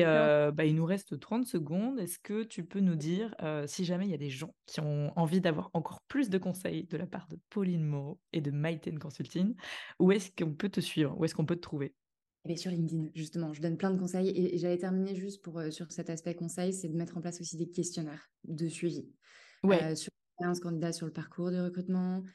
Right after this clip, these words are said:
Speaker 1: sur l'expérience, euh, en tant que nouveau collaborateur. Et, euh, ça, c'est, euh, à une semaine, à, après, euh, trois mois.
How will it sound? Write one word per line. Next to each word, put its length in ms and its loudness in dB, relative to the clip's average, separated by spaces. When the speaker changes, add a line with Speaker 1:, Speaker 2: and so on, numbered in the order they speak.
Speaker 1:
sur 220 -8
l'expérience, 640 -4
euh, 580 -6
en 140 -6
tant 220 -6
que 120 -8
nouveau 300 0
collaborateur. 800 -2
Et, 320 6
euh, 520 -2
ça, 240 -4
c'est, 400 -4
euh, 240 -6
à 100 -6
une 140 0
semaine, 640 -4
à, 500 -8
après, 540 -4
euh, 240 -4
trois 200 -6
mois. 380 0